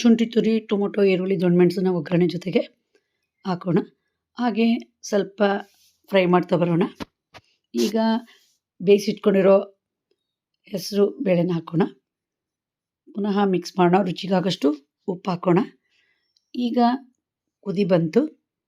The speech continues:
ಹಾಗೆ ಒಂದು ಕಡಿ ಲಿಂಬೆ ಹಣ್ಣನ್ನ ಹಿಂಡೋಣ. ಗ್ಯಾಸ್ ಆಫ್ ಮಾಡೋಣ. ಪರಿಮಳಕ್ಕೆ ಕೊತ್ತಂಬರಿ ಸೊಪ್ಪನ್ನ ಸಣ್ಣದಾಗಿ ಹೆಚ್ಚಿ ಹಾಕೋಣ. ಪುನಃ ಮಿಕ್ಸ್ ಮಾಡೋಣ.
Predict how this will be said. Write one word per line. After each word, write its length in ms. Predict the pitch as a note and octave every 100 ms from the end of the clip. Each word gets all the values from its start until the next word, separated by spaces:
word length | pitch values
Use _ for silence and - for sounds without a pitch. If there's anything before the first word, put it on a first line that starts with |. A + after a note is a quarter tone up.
| _ G#3
ಹಾಗೆ 240 | A3 A3+ A3
ಒಂದು 140 | G#3 G3+
ಕಡಿ 160 | G#3+ G#3 - - G3
ಲಿಂಬೆ 240 | G3 A3
ಹಣ್ಣನ್ನ 280 | G3+ F3 F3 C4+ - _ _ _ _ -
ಹಿಂಡೋಣ. 320 | F#3 E3+ E3 G3 - _ _ _ - F3+
ಗ್ಯಾಸ್ 200 | F#3 F#3
ಆಫ್ 100 | G3 - F3+
ಮಾಡೋಣ. 240 | D#3+ E3+ B3 - _ _ _ _ _ _ _
ಪರಿಮಳಕ್ಕೆ 520 | A#3 A#3 A3 G#3+ G#3+ G#3+ G#3
ಕೊತ್ತಂಬರಿ 300 | G#3 G3 G3+ F3+
ಸೊಪ್ಪನ್ನ 260 | - G3 G3
ಸಣ್ಣದಾಗಿ 360 | G3+ F3 F3+ E3
ಹೆಚ್ಚಿ 200 | E3+ C#4 D4+ _ -
ಹಾಕೋಣ. 300 | F3+ E3+ F3+ F#3+
ಪುನಃ 220 | G3+ F#3 G#3+ B3+ - F#3+
ಮಿಕ್ಸ್ 180 | - G#3
ಮಾಡೋಣ. 260 | F3+ D#3+